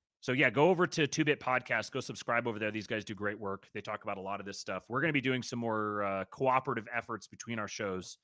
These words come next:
over the next few months. We've got a few different interesting ideas. Um, all right, you can probably start wrapping up here. Do you have anything else that, uh,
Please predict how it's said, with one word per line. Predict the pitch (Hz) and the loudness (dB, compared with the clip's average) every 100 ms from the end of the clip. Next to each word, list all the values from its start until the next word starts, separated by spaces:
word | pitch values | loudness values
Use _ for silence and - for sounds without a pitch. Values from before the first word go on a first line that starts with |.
| _ _ _ _ | _ _ _ _
over | 131 117 | -4 0
the | |
next | 110 - | 0 -2
few | - 117 | -4 -2
months. | 101 90 - | -2 -4 -6
We've | 104 | -4
got | 95 | -4
a | |
few | - 110 | -4 -4
different | 104 98 95 - | -4 -6 -8 -12
interesting | 101 - 104 | -12 -10 -8
ideas. | 90 87 95 90 - - _ _ _ _ _ _ _ _ _ _ _ _ _ _ | -8 -6 -6 -4 -8 -14 _ _ _ _ _ _ _ _ _ _ _ _ _ _
Um, | 143 151 143 139 110 - - - _ _ _ _ _ _ _ - - | 4 6 6 4 -2 -10 -20 -20 _ _ _ _ _ _ _ -18 0
all | 147 | 4
right, | 127 | 4
you | |
can | 127 | 2
probably | 131 135 117 - _ | 2 0 0 -6 _
start | - 135 | -4 -2
wrapping | 113 110 113 | 0 0 0
up | 107 | -4
here. | 104 104 | -2 -6
Do | 107 | -4
you | 107 | -6
have | 107 | -4
anything | 107 101 107 | -4 -6 -4
else | 104 104 - | -2 -4 -6
that, | 104 98 - | -4 -6 -6
uh, | 104 95 90 | -6 -4 -6